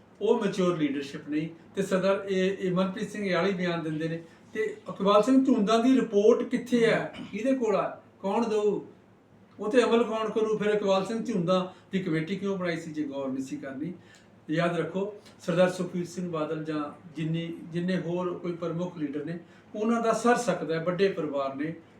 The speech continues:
ਪਰ ਜਿਹੜੇ ਹੇਠਲੇ ਲੈਵਲ ਦੇ ਵਰਕਰ ਨੇ ਉਹ ਪਸੀਜੇ ਗਏ ਨੇ। ਉਹਨਾਂ ਦੀ, ਉਹਨਾਂ ਦੀ ਬਾਤ ਕੌਣ ਸੁਣੇਗਾ? ਇਹ ਵੱਡਾ ਸਵਾਲ ਹੈ ਤੇ ਸ਼੍ਰੋਮਣੀ ਅਕਾਲੀ ਦਲ ਦੇ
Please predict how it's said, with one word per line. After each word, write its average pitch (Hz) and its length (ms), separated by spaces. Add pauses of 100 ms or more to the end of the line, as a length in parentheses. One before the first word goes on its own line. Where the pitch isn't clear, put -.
ਪਰ 170 220 (500)
ਜਿਹੜੇ 180 160
ਹੇਠਲੇ 165 380
ਲੈਵਲ 185 340
ਦੇ 160 120
ਵਰਕਰ 143 360
ਨੇ 156 80
ਉਹ 190 220
ਪਸੀਜੇ 180 440
ਗਏ 120 200
ਨੇ। 151 180 (380)
ਉਹਨਾਂ 202 260
ਦੀ, 196 460 (180)
ਉਹਨਾਂ 190 200
ਦੀ 185 100
ਬਾਤ 175 480
ਕੌਣ 156 140
ਸੁਣੇਗਾ? 139 520
ਇਹ 196 140
ਵੱਡਾ 151 360 (280)
ਸਵਾਲ 170 380
ਹੈ 214 60
ਤੇ 220 120
ਸ਼੍ਰੋਮਣੀ 196 440
ਅਕਾਲੀ 185 320
ਦਲ 185 180
ਦੇ 185 220